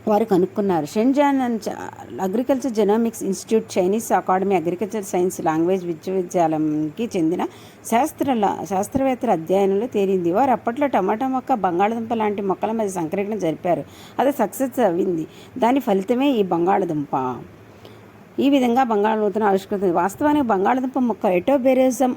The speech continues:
అనే జాతికి సమానంగా ఉంటాయి. ఫైలోజెన-, జెనెటిక్ విశ్లేషణలో అవి టమోటాలతో దగ్గర సంబంధం కలిగి ఉన్నట్టు తేలింది. ఈ శాస్త్రవేత్తలు నూట ఒక జన్యువులను తీసుకొని, మూడు వందల నలభై తొమ్మిది ఆలుగడ్డ నమూనాలు తీసుకొని,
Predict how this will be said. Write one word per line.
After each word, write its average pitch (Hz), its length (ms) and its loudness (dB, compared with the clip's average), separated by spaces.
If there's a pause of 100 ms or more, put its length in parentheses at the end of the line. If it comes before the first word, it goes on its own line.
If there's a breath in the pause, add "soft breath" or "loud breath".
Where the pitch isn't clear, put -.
(140)
అనే 180 200 0
జాతికి 196 420 -2
సమానంగా 202 580 2
ఉంటాయి. 156 480 0 (320 loud breath)
ఫైలోజెన-, 247 760 2
జెనెటిక్ 226 420 0 (240 loud breath)
విశ్లేషణలో 202 640 0
అవి 180 160 2
టమోటాలతో 233 720 0
దగ్గర 202 300 0
సంబంధం 214 340 0
కలిగి 165 280 -2
ఉన్నట్టు 175 280 0
తేలింది. 165 480 -2 (280 loud breath)
ఈ 254 60 2
శాస్త్రవేత్తలు 220 960 0
నూట 214 560 2 (140)
ఒక 185 280 -2 (340 loud breath)
జన్యువులను 220 460 4
తీసుకొని, 175 640 2
మూడు 208 220 2
వందల 262 140 2
నలభై 214 260 2
తొమ్మిది 175 240 2
ఆలుగడ్డ 196 360 0
నమూనాలు 185 400 4
తీసుకొని, 165 540 -2